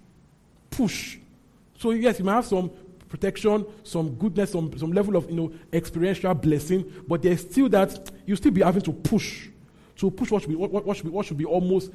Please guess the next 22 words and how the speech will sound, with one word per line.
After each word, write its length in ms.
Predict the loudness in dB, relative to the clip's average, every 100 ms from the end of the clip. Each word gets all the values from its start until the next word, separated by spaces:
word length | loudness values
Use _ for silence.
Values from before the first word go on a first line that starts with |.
| -8
you 100 | -4
know, 200 | -2 -2
natural. 520 | -2 -6 -2 -2 -4 -8 -20 -20 -4
So 80 | 0
now 120 | 2
you 80 | 2
have 140 | 0
to 60 | -4
use 160 | -4
faith 160 | -2 -2
to 80 | -2
pray 180 | -2
that 200 | -2 -2 -8 -20 -6
police 180 | -6 -4
will 80 |
not 140 | -4 -2
arrest 180 | -4 -4
you 40 |
on 40 |
your 80 | -6
way 140 | -2 -4
out. 240 | -4